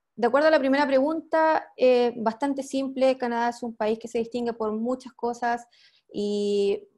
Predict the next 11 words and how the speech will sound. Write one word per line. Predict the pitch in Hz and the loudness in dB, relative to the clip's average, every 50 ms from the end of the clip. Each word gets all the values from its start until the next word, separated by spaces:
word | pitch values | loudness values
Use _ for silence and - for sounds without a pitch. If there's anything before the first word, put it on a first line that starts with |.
| _ _ | _ _
una | - 240 247 254 262 240 | -4 -2 0 2 2 2
de | 240 247 247 | 4 4 4
ellas, | 262 262 254 262 262 269 269 269 - - | 2 2 2 2 2 2 0 -2 -8 -12
eh, | - - 214 214 208 214 | -8 -4 -4 -4 -4 -2
claramente | - 240 233 254 247 247 247 247 240 240 - | -2 0 2 2 0 0 -2 -6 -6 -4 -4
es | 247 220 | -4 -4
la | 233 226 220 | -4 -4 -4
calidad | 226 214 214 220 220 | -2 -2 0 0 0
de | 220 220 | -2 -2
sus | - - | -4 -8
instituciones. | 214 208 - 208 208 202 - - 233 233 233 226 240 247 262 269 | -8 -8 -8 -8 -8 -10 -6 -2 -2 -2 0 -2 -4 -6 -8 -10